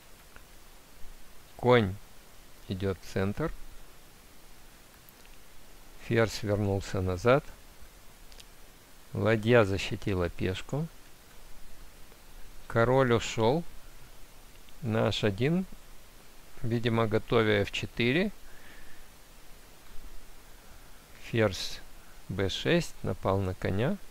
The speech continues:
Ход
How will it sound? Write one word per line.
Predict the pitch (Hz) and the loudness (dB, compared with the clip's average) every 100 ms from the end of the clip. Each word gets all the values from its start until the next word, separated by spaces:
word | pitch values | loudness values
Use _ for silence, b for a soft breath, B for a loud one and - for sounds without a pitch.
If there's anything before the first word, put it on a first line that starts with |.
| - - - - - - - - - - - - - - - - - - - - | -14 -16 -18 -20 -20 -20 -20 -20 -20 -20 -18 -18 -18 -20 -18 -18 -16 -18 -18 -8
Ход | - 127 | -2 -2